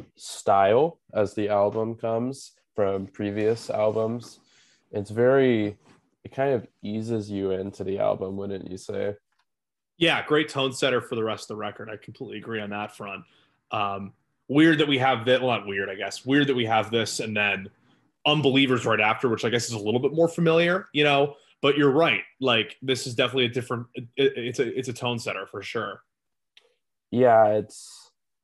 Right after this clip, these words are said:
Speaker 1: uh, very slow, steady, kinda eases you in, um,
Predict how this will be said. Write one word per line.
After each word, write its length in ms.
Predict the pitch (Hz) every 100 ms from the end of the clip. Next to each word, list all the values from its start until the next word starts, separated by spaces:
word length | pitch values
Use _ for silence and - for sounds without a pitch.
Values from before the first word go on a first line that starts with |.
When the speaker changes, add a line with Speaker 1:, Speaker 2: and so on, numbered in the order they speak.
| _ _ _ _ _ _ _ _ -
Speaker 1:
uh, 460 | 69 - - 117 113
very 800 | 120 123 160 156 139 131 120 - _ _ _ _ _ _ _ _ _ - _ _ _
slow, 1120 | - - - - - 117 117 117 117 113 113
steady, 840 | 113 - 110 107 110 110 107 104 _ _ _ _ _
kinda 600 | 107 104 98 98 95 95 _ _ _ _
eases 360 | 110 110 110 104
you 180 | 101 101
in, 460 | 104 101 101 104 - _ _ _
um, 580 | 95 92 92 - 110